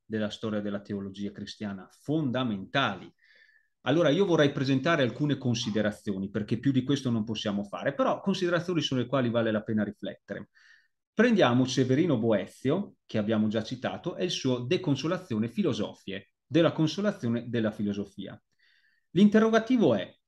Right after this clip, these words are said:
ancora una volta, agisco davvero liberamente se Dio sa tutto ciò che compirò da tutta l'eternità?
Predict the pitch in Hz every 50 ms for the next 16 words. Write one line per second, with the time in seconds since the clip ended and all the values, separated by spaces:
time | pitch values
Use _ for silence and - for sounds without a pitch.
0 | _ _ - 113 113 117 - 139 135 123 117 113 107 98 92 95 - - - 95
1 | - - _ _ _ _ 110 127 123 127 180 240 240 - - 202 165 147 143 151
2 | 208 285 277 185 127 110 107 - - 120 127 117 113 117 110 107 107 117 117 110
3 | 107 107 - 131 160 - - _ _ _ _ _ _ - - - 131 120 117 131
4 | 160 185 190 180 156 - - - - 147 147 170 196 208 - - _ _ _ _
5 | _ _ _ _ _ 175 185 165 - - 156 143 - - 156 156 - 147 - 147
6 | 139 131 131 135 127 143 147 135 120 113 117 - 139 - - 123 120 113 - 120
7 | 113 107 131 156 - 135 113 117 196 208 - _